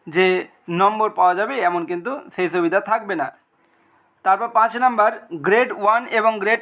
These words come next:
টু স্বনির্ভর গোষ্ঠীর সদস্যা প্রশিক্ষণপ্রাপ্ত দায়ী এবং লিঙ্ক ওয়ার্কার, ওয়ার্কারগণ সকলেই বিভাগীয় শংসাপত্র দাখিল করলে অগ্রাধিকার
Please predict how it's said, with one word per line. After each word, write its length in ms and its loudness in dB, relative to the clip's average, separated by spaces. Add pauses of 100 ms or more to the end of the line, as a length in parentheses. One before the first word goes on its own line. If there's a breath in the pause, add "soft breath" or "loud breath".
টু 140 -2
স্বনির্ভর 480 0
গোষ্ঠীর 380 -4
সদস্যা 600 0 (440 loud breath)
প্রশিক্ষণপ্রাপ্ত 920 2 (400 soft breath)
দায়ী 440 0 (100)
এবং 360 2 (140)
লিঙ্ক 460 0
ওয়ার্কার, 420 2 (800 soft breath)
ওয়ার্কারগণ 640 4 (180)
সকলেই 500 2
বিভাগীয় 460 -2
শংসাপত্র 580 -2
দাখিল 300 0
করলে 380 -2 (280 loud breath)
অগ্রাধিকার 680 2